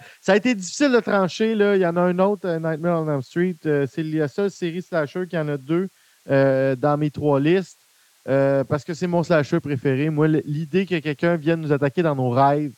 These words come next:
c'est-à-dire dans un monde imaginaire qu'il contrôle, dans lequel il peut faire ce qu'il veut, les choses les plus terrifiantes, les plus gore imaginables. Et en plus, et en plus, c'est, tu sais, je, tu sais, t'es un peu vulnérable dans, dans, dans,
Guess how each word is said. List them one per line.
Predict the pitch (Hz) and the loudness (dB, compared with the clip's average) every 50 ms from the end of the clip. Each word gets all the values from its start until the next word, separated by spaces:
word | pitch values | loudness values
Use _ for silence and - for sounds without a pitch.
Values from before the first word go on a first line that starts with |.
| _ _ _ _ _ _ _ _ _ _ | _ _ _ _ _ _ _ _ _ _
c'est-à-dire | - 139 131 123 147 160 160 160 160 156 147 - _ _ _ - | -4 -4 -2 0 0 0 2 2 0 -2 -4 -8 _ _ _ -2
dans | 143 143 135 135 | 0 0 2 2
un | 143 143 | 0 2
monde | 147 156 160 175 160 147 | 2 2 2 2 2 -2
imaginaire | 156 143 151 147 139 131 143 147 151 156 160 151 - | -2 0 0 0 0 0 0 0 2 2 2 0 -4
qu'il | - 165 143 | -6 -12 -8
contrôle, | - - 151 143 135 127 - 135 147 156 165 160 151 | -4 -2 -2 0 -2 -4 -2 0 0 2 2 2 0
dans | 143 | -2
lequel | 135 131 123 160 156 151 | -4 -4 -2 -2 0 0
il | 143 | -2
peut | - 135 131 | -2 -4 -4
faire | - 156 151 151 | 0 0 0 0
ce | - - | -2 -6
qu'il | - - 165 156 | -2 -2 -2 -2
veut, | 131 123 156 165 | 0 0 -2 0
les | 160 147 | 0 -2
choses | 120 139 156 151 | -2 -2 -4 -2
les | 143 135 | -4 -6
plus | 120 - | -8 -10
terrifiantes, | - - 151 143 131 117 - 151 147 147 - - - - _ - | -12 -10 -10 -10 -10 -6 -2 -2 -2 -2 -4 -10 -20 -18 _ -4
les | 143 135 | -4 -4
plus | - - 143 131 | -2 -4 -6 -4
gore | 120 - 160 170 165 170 160 - | 0 2 4 4 4 4 2 -2
imaginables. | - 156 147 143 143 135 120 120 139 147 156 160 170 165 156 - _ _ _ - | -4 -4 -2 0 0 -2 -2 -4 0 2 2 4 2 0 -2 -8 _ _ _ -8
Et | 131 135 139 - | -4 -4 -4 0
en | - 214 214 208 - | 4 4 4 4 4
plus, | - - 214 226 262 285 254 196 - - - - - - _ - - | 2 2 2 4 4 4 4 2 0 -6 -12 -14 -14 -18 _ -8 -8
et | 143 - - | -8 -4 0
en | - 190 185 175 | 2 2 2 2
plus, | - - 208 220 220 208 - - - - _ _ _ _ _ _ | 0 2 4 4 4 4 2 -4 -20 -20 _ _ _ _ _ _
c'est, | - 147 139 139 107 95 | -6 -4 -4 -4 -4 -8
tu | 101 - | -10 -6
sais, | - 170 165 151 131 | -4 -2 -2 -2 -4
je, | 143 - _ _ _ _ _ - | -8 -12 _ _ _ _ _ -8
tu | 156 156 | -8 -8
sais, | 135 - - _ _ - | -8 -10 -18 _ _ -8
t'es | - 151 - 156 | -6 0 2 2
un | 147 | 2
peu | 143 - 175 | 4 2 0
vulnérable | 165 147 147 151 143 147 147 139 135 151 165 170 151 | 0 2 0 -2 -2 0 -2 0 2 2 0 0 0
dans, | 143 151 143 143 139 | -2 -2 -2 -2 -4
dans, | 131 131 135 135 127 113 | -4 -4 -4 -4 -4 -4
dans, | - 139 135 | -2 -2 -2